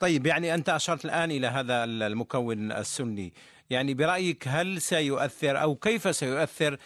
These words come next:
آه، انسحاب، آه، الحريري على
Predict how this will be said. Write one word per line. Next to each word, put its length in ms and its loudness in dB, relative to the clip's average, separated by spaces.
آه، 200 0
انسحاب، 720 -2
آه، 300 2
الحريري 680 -2
على 380 0